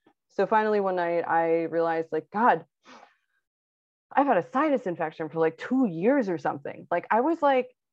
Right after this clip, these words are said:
it wasn't just, like, hangovers. Like, I was sick all the time. Like, I was miserable. Like, I had an infected tattoo once in the Navy because, uh, the artist told me, like, "Your immune system's gonna crash. You're at a high risk for infection. You've been up all night drinking, and then you were up all night at a hospital while they did a rape kit on your friend. And, like,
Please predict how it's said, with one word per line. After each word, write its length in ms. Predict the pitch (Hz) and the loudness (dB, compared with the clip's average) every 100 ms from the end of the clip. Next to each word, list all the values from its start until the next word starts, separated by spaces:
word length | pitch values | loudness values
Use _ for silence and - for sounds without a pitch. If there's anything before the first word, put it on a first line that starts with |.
| _ _ _ | _ _ _
it 80 | 240 | -2
wasn't 260 | 320 370 320 | 0 0 -2
just, 140 | 269 | -2
like, 120 | 254 | -2
hangovers. 600 | 196 196 285 320 190 143 | -4 -4 -2 -2 -4 -6
Like, 200 | - 139 - | -8 -10 0
I 140 | 262 | 2
was 160 | 339 302 _ | 2 -6 _
sick 260 | 262 320 _ - | -4 -4 _ -4
all 180 | 214 | -2
the 120 | 214 208 | 0 -4
time. 520 | - 208 320 247 143 | -6 -2 -2 -2 -4
Like, 220 | 165 165 - | -4 -4 -2
I 60 | |
was 180 | 240 214 | -2 0
miserable. 680 | 208 220 269 349 277 156 147 | 0 2 2 0 -2 -2 -2
Like, 280 | 143 180 _ _ _ 214 | -2 -4 _ _ _ 2
I 80 | |
had 160 | 277 339 | 4 2
an 120 | 294 | 0
infected 420 | 226 226 240 254 233 | -2 -2 -2 -2 -2
tattoo 500 | 220 - 214 233 277 | -4 -4 -4 -2 0
once 320 | 330 330 - | -2 -4 -6
in 100 | 196 | -4
the 60 | |
Navy 400 | 180 170 240 320 339 | 0 0 0 -2 -2
because, 540 | 208 208 208 208 190 - | -2 0 2 0 -2 -2
uh, 300 | 185 180 175 | 2 4 2
the 100 | 175 | 0
artist 440 | 180 175 202 254 - | 0 0 0 -2 -2
told 200 | 247 254 | -2 0
me, 120 | 269 | -2
like, 260 | 208 170 175 | -2 -4 -4
"Your 100 | 185 | -4
immune 220 | 170 190 | -4 -4
system's 320 | 233 - 208 | -6 -6 -4
gonna 160 | 185 180 | -2 -2
crash. 320 | 185 170 - | 0 0 0
You're 80 | 196 | -4
at 40 | |
a 40 | 165 | 0
high 140 | 175 | 0
risk 240 | 175 180 | 0 -2
for 100 | - | -4
infection. 400 | 156 156 165 180 | -6 -2 -2 -2
You've 80 | 180 | -8
been 100 | 160 | -4
up 140 | 160 180 | -4 -2
all 80 | |
night 180 | 175 165 | -2 -2
drinking, 360 | 156 165 208 196 | -4 -6 -4 -4
and 100 | 175 | -2
then 100 | 165 | -2
you 60 | 156 | 2
were 80 | |
up 140 | 156 160 | 0 0
all 60 | 165 | -2
night 160 | 160 | -2
at 60 | 147 | -2
a 40 | |
hospital 400 | 160 165 - 202 | -2 -4 -2 -2
while 120 | 196 | -2
they 100 | 156 | -2
did 160 | 151 139 | -4 -2
a 20 | |
rape 220 | 151 196 | -2 -2
kit 160 | - 208 | -4 -4
on 100 | 151 | -4
your 100 | 98 | -6
friend. 320 | - 240 247 | 0 0 2
And, 80 | 180 | -2
like, 240 | 165 165 | -2 -2